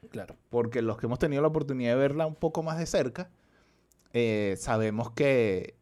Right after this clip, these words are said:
Speaker 2: que no hay a-, no hay detrás como un tema de, de, de, "Mira, que hay un poco de billete, una vaina, un pedo", coño, se nota que, ah, bueno,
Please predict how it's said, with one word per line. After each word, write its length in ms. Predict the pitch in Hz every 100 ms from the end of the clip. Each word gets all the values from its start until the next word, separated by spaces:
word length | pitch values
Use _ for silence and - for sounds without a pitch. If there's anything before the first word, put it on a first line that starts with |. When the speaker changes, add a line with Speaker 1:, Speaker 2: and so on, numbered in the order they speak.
| _ _
Speaker 2:
que 140 | - 113
no 340 | 113 110 110
hay 220 | 123 127
a-, 140 | 139 104
no 160 | 120
hay 120 | 117 120
detrás 440 | 131 156 147 135
como 180 | 151 117
un 160 | 110
tema 300 | 113 117 139 147
de, 200 | 120 101
de, 160 | -
de, 220 | - - 92
"Mira, 220 | 107 98
que 80 | -
hay 80 | 92
un 120 | 101
poco 220 | - -
de 80 | 101
billete, 380 | 87 98 95 -
una 160 | 73 85
vaina, 320 | 101 98 90
un 80 | -
pedo", 300 | 113 101 -
coño, 240 | 104 113
se 180 | - 104
nota 300 | 104 - -
que, 240 | 160 202
ah, 100 | 180
bueno, 180 | 185 240